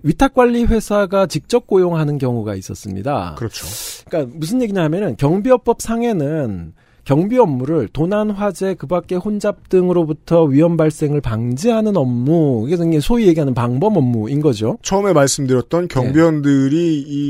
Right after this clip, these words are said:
Speaker 2: 저 연구하실 때 대답했던 본인의 업무 중에 삼십일 퍼센트 해당한다고 말했던 그
Speaker 1: 예, 예,
Speaker 2: 경비
Speaker 1: 예.
Speaker 2: 본연의
Speaker 1: 예,
Speaker 2: 업무.
Speaker 1: 그쵸. 어.
Speaker 2: 삼십일 퍼센트만 하는.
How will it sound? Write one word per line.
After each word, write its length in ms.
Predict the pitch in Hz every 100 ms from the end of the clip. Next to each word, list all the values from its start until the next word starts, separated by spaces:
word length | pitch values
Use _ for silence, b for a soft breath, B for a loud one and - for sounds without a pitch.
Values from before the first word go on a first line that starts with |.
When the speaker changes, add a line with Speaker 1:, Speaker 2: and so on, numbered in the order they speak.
| 135
Speaker 2:
저 220 | 120 135 117
연구하실 560 | 123 147 156 139 143
때 180 | - 143
대답했던 680 | 120 127 127 123 - 160 156 B B
본인의 340 | - 139 165 147
업무 200 | 131 131
중에 160 | 139
삼십일 440 | 139 208 214 185 190
퍼센트 420 | 214 202 185 180
해당한다고 600 | 160 165 147 139 127 117
말했던 480 | 101 95 - 180 190
그 180 | - 165
Speaker 1:
예, 40 |
예, 20 |
Speaker 2:
경비 280 | 151 135 139
Speaker 1:
예. 40 | -
Speaker 2:
본연의 340 | 131 120 180
Speaker 1:
예, 40 | 120
Speaker 2:
업무. 100 | 117
Speaker 1:
그쵸. 360 | 101 - 98 82 -
어. 60 |
Speaker 2:
삼십일 340 | 135 196 185 165
퍼센트만 460 | 175 175 175 220
하는. 280 | 185 147 98